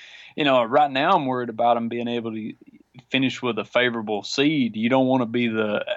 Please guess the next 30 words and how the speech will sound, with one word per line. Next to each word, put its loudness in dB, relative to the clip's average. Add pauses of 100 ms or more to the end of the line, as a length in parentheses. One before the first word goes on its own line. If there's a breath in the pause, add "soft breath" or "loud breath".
eight 0
seed 2
and -4
have 0
to -20
play 0
the -6
Cavs 2
in -4
the -8
first -4
round. -2
I 0
don't 2
really 2
know 0
if -4
you -2
wanna 0
be 0
the -4
seventh 0
and -2
have 0
to, -18
have 0
to -14
play -4
Toronto -2
either. -2